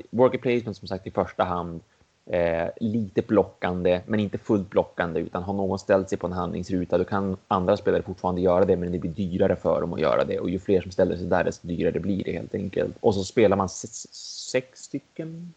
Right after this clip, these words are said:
tror jag var, spelrundor totalt sett. Ehm, och sen är det färdigt helt enkelt. Kolla poäng. Poäng för dinosaurier som är kvar på din ranch,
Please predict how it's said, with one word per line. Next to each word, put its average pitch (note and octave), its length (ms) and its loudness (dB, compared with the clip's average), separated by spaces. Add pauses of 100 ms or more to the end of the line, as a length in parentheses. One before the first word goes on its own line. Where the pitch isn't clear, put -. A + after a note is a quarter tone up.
tror D3+ 100 -4
jag D3+ 60 -2
var, D3+ 100 -4
spelrundor D3 520 -2
totalt D3 420 -4
sett. - 280 0 (680)
Ehm, F#2+ 580 6 (440)
och A2 140 6
sen G#2 180 4
är F2 40 2
det E2+ 80 2
färdigt F#2+ 320 2
helt - 160 -2
enkelt. A2 260 -8
Kolla F#2 260 4
poäng. G2+ 460 0 (260)
Poäng A#2+ 340 4
för G#2+ 120 -10
dinosaurier G2 520 -2
som - 120 -12
är F2+ 40 -8
kvar F#2+ 200 2
på - 80 -4
din F2 180 -6
ranch, C#3+ 500 -4